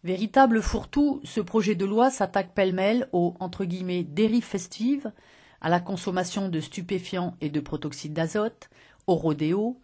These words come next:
à la criminalité organisée et aux, entre guillemets, occupants illégaux de squats ou de meublés de tourisme, considérés comme des perturbateurs de la tranquillité publique.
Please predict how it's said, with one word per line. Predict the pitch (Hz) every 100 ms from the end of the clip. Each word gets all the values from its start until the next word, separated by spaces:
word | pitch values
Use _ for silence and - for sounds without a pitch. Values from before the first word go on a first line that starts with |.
| _ _ _
à | 175
la | 160 147
criminalité | - 240 247 240 233 226 233 220
organisée | 196 180 185 175 147 147 180 - _ _ -
et | 190
aux, | 165 151 -
entre | 175 208
guillemets, | 170 180 175 151 160 -
occupants | 226 - - 214
illégaux | 185 208 202 170 196
de | 160 147
squats | - - 214 208 - -
ou | 233
de | 214
meublés | 202 190 190 190
de | 165
tourisme, | 175 135 139 175 190 208 - - _
considérés | 208 - 208 165 160 180 208
comme | 175 156
des | 151
perturbateurs | 180 180 - 165 160 - 165 175
de | 160
la | 147
tranquillité | 147 151 147 147 147
publique. | 135 131 127 - -